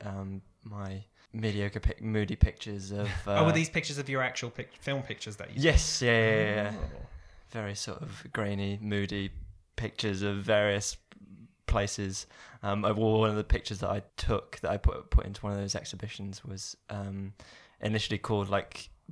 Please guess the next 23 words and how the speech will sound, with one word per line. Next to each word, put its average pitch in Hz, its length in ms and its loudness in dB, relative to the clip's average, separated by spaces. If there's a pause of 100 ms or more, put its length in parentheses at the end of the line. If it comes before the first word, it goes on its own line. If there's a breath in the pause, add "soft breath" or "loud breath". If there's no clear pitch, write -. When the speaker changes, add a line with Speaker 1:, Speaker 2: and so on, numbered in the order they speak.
(120)
Speaker 1:
Buoyant - 580 0
or 110 80 -4
something, 113 320 -4
'cause 104 140 -8
it 104 60 -4
was, 101 100 -6
like, 98 220 -2
a, 101 300 -4 (480 loud breath)
a - 80 -6
picture - 360 4
of, 98 220 -14
um, 92 360 -10 (1120)
a 117 60 -2
dock, - 440 -6
and 113 80 -6
it - 40 -8
was 101 100 -14
very 95 180 -8
grey, 104 380 -4 (240 loud breath)
and 110 80 -10
there 110 40 -6
was 104 120 -8
a 104 240 -6